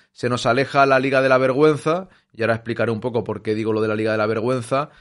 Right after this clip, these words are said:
Aquí tenéis este nuevo podcast, no los podéis perder, darle a me gusta, aunque hayamos perdido. Si puede ser, me gustaría que lo escuchaseis para que suba un poquito, un poquito la cosa en un mal día, ¿no?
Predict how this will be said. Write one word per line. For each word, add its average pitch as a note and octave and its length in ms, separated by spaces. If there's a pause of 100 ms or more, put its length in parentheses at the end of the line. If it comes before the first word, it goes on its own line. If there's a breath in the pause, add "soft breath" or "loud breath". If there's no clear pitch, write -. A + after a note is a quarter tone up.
(340 soft breath)
Aquí G#2+ 320
tenéis A2+ 300
este A#2 220
nuevo A2+ 220
podcast, B2 480
no A2 200
los G#2+ 100
podéis A2 400
perder, B2+ 480
darle A#2+ 520
a A#2 80
me A#2 120
gusta, C#3 480
aunque B2+ 300
hayamos A#2 320
perdido. C3+ 720 (340 soft breath)
Si - 180
puede B2 320
ser, C3 400
me C3 80
gustaría A2+ 400
que A2 80
lo A2+ 60
escuchaseis A2+ 880 (240 soft breath)
para A2 240
que G#2+ 80
suba A#2 240
un A#2 120
poquito, G#2 720 (280 soft breath)
un A2 140
poquito A#2 320
la A2+ 100
cosa A#2+ 260
en A#2+ 120
un A2 100
mal G#2 220
día, G#2 220
¿no? G#2+ 200